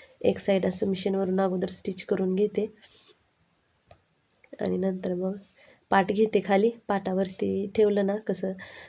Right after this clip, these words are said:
कुठं चुन्या वगैरे पडत नाहीत, एकदम स्ट्रेट बसतो. आणि असं काठपदर साडींना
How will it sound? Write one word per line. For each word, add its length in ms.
कुठं 200
चुन्या 340
वगैरे 300
पडत 380
नाहीत, 240
एकदम 300
स्ट्रेट 420
बसतो. 320
आणि 240
असं 200
काठपदर 460
साडींना 640